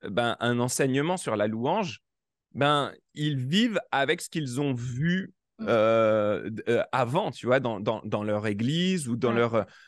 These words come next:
Speaker 1: ou des, des, des, peut-être des, des enseignements qu'ils ont reçus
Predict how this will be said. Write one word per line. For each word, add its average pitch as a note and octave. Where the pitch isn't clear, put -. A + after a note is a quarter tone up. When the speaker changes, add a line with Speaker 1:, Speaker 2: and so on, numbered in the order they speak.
Speaker 1:
ou E3+
des, C#3
des, A2+
des, G#2
peut-être C#3+
des, A#2
des A2+
enseignements D#3
qu'ils B2+
ont A#2
reçus F#3+